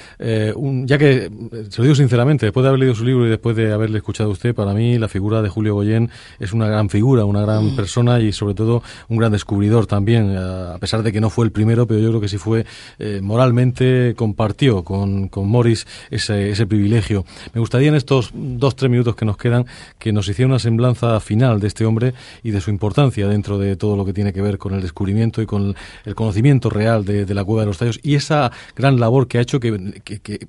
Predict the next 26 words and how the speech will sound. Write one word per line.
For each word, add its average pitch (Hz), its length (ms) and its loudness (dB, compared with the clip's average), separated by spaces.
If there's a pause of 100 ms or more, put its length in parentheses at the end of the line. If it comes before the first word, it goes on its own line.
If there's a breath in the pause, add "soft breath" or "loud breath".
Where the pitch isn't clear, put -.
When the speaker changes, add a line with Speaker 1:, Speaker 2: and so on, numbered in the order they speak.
Speaker 1:
ha 117 80 -2
permitido 147 420 4
que 123 80 0
incluso 123 200 0
usted 123 220 0
pueda 120 340 0 (200 loud breath)
seguir 120 340 0
contando 120 380 2
al 120 80 2
mundo, 117 340 4 (280 loud breath)
eh, 101 480 -4
el 117 120 -4
descubrimiento 117 600 2
y 123 60 4
además 113 260 0
demostrándolo 127 580 0
con 107 140 -2
esos 110 240 -4
objetos 107 460 -4
que 104 140 -4
él 104 200 -2
le 104 100 -2
transmitió 95 440 -4
de 104 40 0
una 98 140 0
manera 104 340 -2